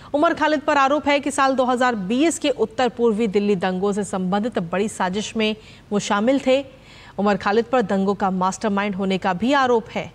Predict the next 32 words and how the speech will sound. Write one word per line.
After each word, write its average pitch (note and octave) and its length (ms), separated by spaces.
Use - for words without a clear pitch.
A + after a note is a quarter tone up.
साल G#3+ 260
दो A3 100
हज़ार A3 240
बीस A3+ 300
में A#3 80
हुए G#3+ 180
इन G#3 200
दंगों G3+ 340
में A#3 160
लगभग G3+ 480
पचास G#3 580
लोगों F#3 220
की G#3 140
मौत F3+ 300
हुई G3+ 100
थी, A#3 140
तो G3+ 120
वहीं G3+ 260
सात G#3+ 320
सौ D4 120
से A#3 140
ज़्यादा F#3 240
लोग F3 360
घायल G#3+ 260
हुए A#3 240
थे। A#3+ 120
इस D4 140
मामले C#4 280
में C4+ 140
अन्य A#3 260
सह A#3+ 200
आरोपियों G3+ 580